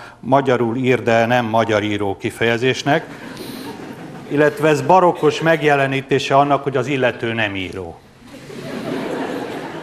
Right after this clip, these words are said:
Ez a prím, ez váratlanul tényleg jó definíció, vannak például az ikerprímek, a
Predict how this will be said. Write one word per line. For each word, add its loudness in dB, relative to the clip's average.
Ez 2
a 6
prím, 4
ez 4
váratlanul 4
tényleg 4
jó 4
definíció, 2
vannak 4
például 4
az 0
ikerprímek, -2
a -2